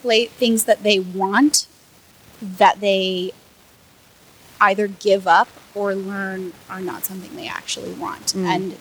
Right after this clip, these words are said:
Speaker 1: that was very helpful for me to key into that. And it's simple, too, just knowing what does this person want. There's a character, he wants to be a knight,
Speaker 2: Mm-hmm.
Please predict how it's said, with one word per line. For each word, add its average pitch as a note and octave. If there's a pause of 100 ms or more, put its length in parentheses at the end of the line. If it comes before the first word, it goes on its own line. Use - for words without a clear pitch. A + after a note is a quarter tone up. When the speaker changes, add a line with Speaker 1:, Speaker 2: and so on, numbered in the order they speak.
Speaker 1:
that G#3
was G#3
very F#3+
helpful F3+
for G3+
me F3+
to F3+
key F#3+
into E3+
that. E3+ (200)
And F#3+
it's F#3
simple, D4+
too, -
just -
knowing G#3+
what G#3+
does A3+
this G#3+
person G3
want. -
There's F#3+
a -
character, G3
he A#3+
wants A3
to -
be F#3+
a E3
knight, B2+ (200)
Speaker 2:
Mm-hmm. F3+